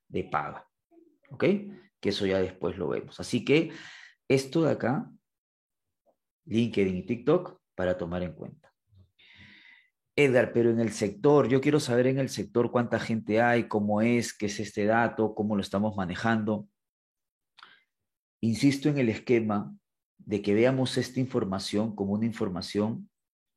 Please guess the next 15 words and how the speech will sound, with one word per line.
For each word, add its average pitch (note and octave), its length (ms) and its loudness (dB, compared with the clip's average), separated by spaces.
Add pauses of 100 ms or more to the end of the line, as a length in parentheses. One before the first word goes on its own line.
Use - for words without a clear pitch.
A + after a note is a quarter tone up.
de F#2 240 0
la F2+ 180 -2
persona, F#2 640 -4 (760)
¿ok? - 180 -12 (720)
Si A2 160 -4
tú C3+ 140 -2
quieres D3 240 4
saber B2 420 2
cuánta A#2+ 360 0
gente A2 440 -2
puede A2 280 2
estar G#2+ 300 0
en G2+ 140 0
tu G2 120 -8
sector, - 720 -2